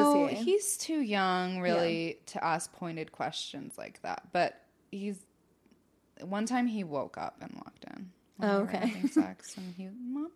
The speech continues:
Speaker 2: what are you doing?"
Speaker 1: Oh, no.
Speaker 2: That was it. But we don't, you know, we don't
Speaker 1: And what
Speaker 2: act
Speaker 1: did you
Speaker 2: like
Speaker 1: say? Like, nothing? <laughs>
Speaker 2: I mean, we stopped, but, and we, like, "Hi, baby." Like, I don't know. I, we,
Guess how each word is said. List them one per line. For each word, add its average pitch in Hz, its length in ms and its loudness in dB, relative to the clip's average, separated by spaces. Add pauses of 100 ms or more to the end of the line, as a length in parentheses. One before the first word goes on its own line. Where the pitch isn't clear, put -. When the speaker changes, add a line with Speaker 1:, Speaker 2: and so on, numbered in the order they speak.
(160)
Speaker 2:
what 311 120 -16
are 330 40 -12
you 330 180 -12
doing?" 320 560 -8
Speaker 1:
Oh, 233 200 2
no. 233 560 -2
Speaker 2:
That 185 180 -6
was - 100 -12
it. - 180 -12 (720)
But 262 120 4
we 269 140 2
don't, 285 300 0
you 262 100 2
know, 208 160 0
we 226 160 -4
don't 214 140 -4
Speaker 1:
And 220 80 4
what 220 100 8
Speaker 2:
act 220 120 6
Speaker 1:
did 220 80 2
you 214 60 8
Speaker 2:
like 208 100 2
Speaker 1:
say? 202 300 4
Like, 185 360 -2
nothing? 214 340 -2 (380)
<laughs> - 380 -18
Speaker 2:
I 269 120 4
mean, 156 200 -2
we 131 100 -8
stopped, - 800 -2
but, - 200 -4 (580)
and 117 160 -8
we, 104 240 -10 (1120)
like, 220 300 -14
"Hi, 294 180 -8
baby." 330 460 -8 (720)
Like, 247 220 -6
I 320 80 0
don't 370 160 -2
know. 151 400 -4
I, 208 160 -6 (600)
we, 208 200 -8